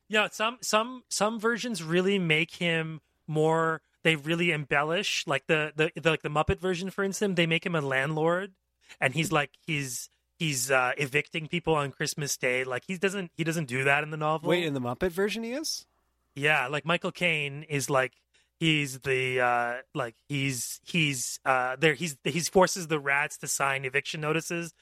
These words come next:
Speaker 1: There's, like,
Speaker 2: Oh,
Speaker 1: a
Speaker 2: I don't
Speaker 1: stack
Speaker 2: even
Speaker 1: of
Speaker 2: remember
Speaker 1: them.
Speaker 2: that. I remember he
Speaker 1: They,
Speaker 2: does
Speaker 1: like,
Speaker 2: that
Speaker 1: add
Speaker 2: in the,
Speaker 1: things.
Speaker 2: uh, in the Disney, like, the Mickey's Christmas Carol.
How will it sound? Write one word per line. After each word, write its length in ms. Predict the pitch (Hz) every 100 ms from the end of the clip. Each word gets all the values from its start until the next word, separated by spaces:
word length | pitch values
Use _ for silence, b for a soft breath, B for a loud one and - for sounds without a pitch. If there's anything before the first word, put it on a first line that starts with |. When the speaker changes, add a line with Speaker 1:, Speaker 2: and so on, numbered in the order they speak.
| B -
Speaker 1:
There's, 140 | 135
like, 100 | 139
Speaker 2:
Oh, 40 |
Speaker 1:
a 20 | 165
Speaker 2:
I 20 |
don't 60 |
Speaker 1:
stack 180 | 160 143 165
Speaker 2:
even 80 | 139
Speaker 1:
of 80 |
Speaker 2:
remember 200 | 156 160 -
Speaker 1:
them. 100 | 104
Speaker 2:
that. 140 | -
I 80 | 170
remember 240 | 196 226 240
he 160 | 196
Speaker 1:
They, 80 | 196
Speaker 2:
does 100 | 196
Speaker 1:
like, 100 | 214
Speaker 2:
that 260 | 214 190 254
Speaker 1:
add 60 | -
Speaker 2:
in 240 | 180 135
the, 240 | 165 156
Speaker 1:
things. 40 | 147
Speaker 2:
uh, 180 | 139 139
in 180 | 139 147
the 120 | 135
Disney, 520 | 117 156 151 175 139
like, 180 | 127 120
the 80 | 123
Mickey's 500 | 120 127 147 127 -
Christmas 460 | - 110 - 104 -
Carol. 560 | 113 101 95 90 -